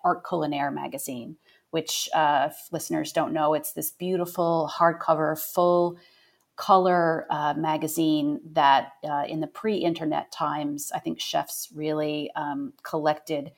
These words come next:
feverishly. And it still has a, a, a robust readership, but I think in the time before you could easily get recipes and easily get, uh, photos of food, this was a way for chefs to, um,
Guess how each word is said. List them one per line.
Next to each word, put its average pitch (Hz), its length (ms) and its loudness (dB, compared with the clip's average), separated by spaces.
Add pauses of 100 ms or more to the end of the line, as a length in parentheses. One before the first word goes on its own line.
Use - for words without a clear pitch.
(280)
feverishly. 156 760 2
And 226 120 2
it 233 120 -2
still 294 220 8
has 208 320 8
a, 180 40 8 (600)
a, 175 60 2
a 160 160 6
robust 160 480 4
readership, 160 600 0
but 160 100 4
I 151 120 2
think 156 340 -4 (340)
in 214 140 6
the 202 80 6
time 180 380 4
before 165 340 2
you 160 140 0
could 170 180 -6
easily 175 400 -2
get 156 220 0
recipes 151 640 -4
and 135 140 -6
easily 156 500 -4
get, 151 280 2 (120)
uh, 143 160 -4
photos 151 540 0
of 131 120 -6
food, 147 440 -4 (380)
this 165 200 -6
was 170 160 0
a 165 60 4
way 147 280 2
for 147 160 -8
chefs - 440 -4
to, 147 520 -6
um, 135 440 -4